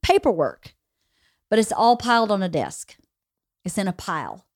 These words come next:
So they have to look, mentally look through that pile on the desk to find what's ten times ten.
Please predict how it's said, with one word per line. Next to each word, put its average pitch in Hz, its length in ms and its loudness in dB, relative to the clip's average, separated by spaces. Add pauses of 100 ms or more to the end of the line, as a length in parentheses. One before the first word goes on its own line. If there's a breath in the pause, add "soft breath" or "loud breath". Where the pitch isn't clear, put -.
(600)
So 208 180 0
they 214 220 4
have 277 240 2
to 214 120 0
look, 226 460 2
mentally 214 540 0
look 262 320 2
through 247 220 0
that 220 200 2
pile 208 320 2
on 190 140 0
the 175 80 2
desk 208 400 2
to 185 100 -2
find 180 800 2
what's 190 240 0
ten 208 200 0
times 190 260 0
ten. 208 260 0